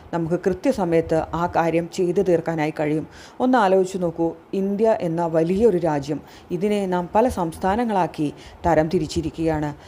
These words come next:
അതുപോലെ തന്നെ ആ സംസ്ഥാനത്ത് തന്നെ പല ഉത്തരവാദിത്തങ്ങളും, അതായത് വിദ്യാഭ്യാസം, ആരോഗ്യം, സാമ്പത്തികം, ഇതെല്ലാം ചെയ്തു തീർക്കുന്നത് ഒരാളല്ല, വേറെ വേറെ ആളുകളാണ്. ഇതിൽ നിന്നെല്ലാം നാം പഠിക്കേണ്ടത് നമ്മുടെ വീട്ടിൽ പോലും ഇങ്ങനെ ഒരു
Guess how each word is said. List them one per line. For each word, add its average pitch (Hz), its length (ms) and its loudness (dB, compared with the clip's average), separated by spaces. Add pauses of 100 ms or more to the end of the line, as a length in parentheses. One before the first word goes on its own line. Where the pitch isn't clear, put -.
(160)
അതുപോലെ 185 480 4
തന്നെ 185 300 0
ആ 226 160 -2
സംസ്ഥാനത്ത് 214 720 -2
തന്നെ 170 200 -2 (100)
പല 233 220 2
ഉത്തരവാദിത്തങ്ങളും, 170 880 2 (300)
അതായത് 165 340 2
വിദ്യാഭ്യാസം, 165 840 2 (100)
ആരോഗ്യം, 175 560 0
സാമ്പത്തികം, 175 600 -2 (280)
ഇതെല്ലാം 247 460 4
ചെയ്തു 185 220 -2
തീർക്കുന്നത് 170 440 -2
ഒരാളല്ല, 156 640 -2 (240)
വേറെ 196 260 4
വേറെ 214 300 4
ആളുകളാണ്. 160 600 -2 (140)
ഇതിൽ 226 240 2
നിന്നെല്ലാം 190 460 0
നാം 170 200 -2
പഠിക്കേണ്ടത് 165 600 0 (280)
നമ്മുടെ 262 460 4 (320)
വീട്ടിൽ 208 360 0
പോലും 160 460 0
ഇങ്ങനെ 185 380 0
ഒരു 170 300 0